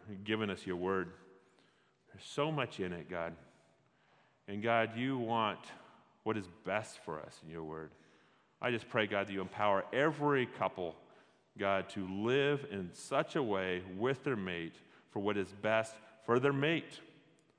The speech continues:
and in all even best for them. We just thank you, God, for the beautiful concept of marriage that you created. And I just pray, God, that we just,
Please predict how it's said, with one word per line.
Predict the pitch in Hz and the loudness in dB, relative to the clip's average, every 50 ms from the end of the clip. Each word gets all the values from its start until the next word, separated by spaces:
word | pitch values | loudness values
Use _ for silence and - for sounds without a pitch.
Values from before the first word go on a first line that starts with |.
| _ _ _ _ _ _ - | _ _ _ _ _ _ -6
and | 92 95 90 90 - - - | -4 -4 -4 -6 -8 -10 -6
in | - 113 131 139 131 120 113 - - - - - - | -2 -2 0 0 -2 -4 -8 -12 -16 -20 -20 -8 -2
all | - 101 101 101 104 101 95 - - 85 | 2 2 4 4 4 2 0 -4 -6 -8
even | 98 101 95 101 95 92 | -6 -4 -4 -4 -4 -4
best | 85 82 87 85 87 87 - - | -6 -6 -4 -4 -4 -4 -6 -10
for | - - 85 | -12 -10 -10
them. | 78 69 73 69 71 71 71 67 71 - _ _ _ _ _ _ _ _ _ _ _ _ _ _ | -10 -10 -12 -16 -16 -18 -20 -20 -20 -20 _ _ _ _ _ _ _ _ _ _ _ _ _ _
We | - 123 123 | 2 2 4
just | 117 113 110 - | 4 2 0 0
thank | - 110 107 98 - | 0 0 0 -2 -4
you, | 95 | -6
God, | 90 92 90 87 87 - | -4 -2 -2 -2 -2 -4
for | - 87 | -6 -8
the | 87 82 | -8 -8
beautiful | 82 92 98 98 98 95 - - - | -8 -6 -4 -4 -4 -4 -4 -8 -10
concept | - - - - 90 98 101 95 - 95 85 - | -12 -10 -6 -4 -4 -4 -4 -6 -8 -8 -8 -8
of | 90 87 | -8 -6
marriage | 92 87 87 92 90 - | -4 -4 -2 -4 -4 -4
that | 95 87 | -6 -6
you | 85 92 110 143 170 | -4 -2 0 0 0
created. | 160 - - 120 101 92 85 85 82 80 82 78 - - - - - - - _ _ _ _ - | 0 -2 -4 -2 -2 0 0 -2 -2 -4 -6 -8 -10 -14 -20 -20 -20 -20 -20 _ _ _ _ -6
And | 98 101 | -4 -2
I | 104 104 | -2 -2
just | 104 98 - - | -2 -4 -6 -6
pray, | - - 101 95 92 | -4 0 0 0 0
God, | 87 90 90 90 87 80 | 0 0 -2 -2 -2 -4
that | 87 78 | -6 -6
we | 90 98 | -6 -6
just, | 110 120 117 - | -4 -6 -6 -8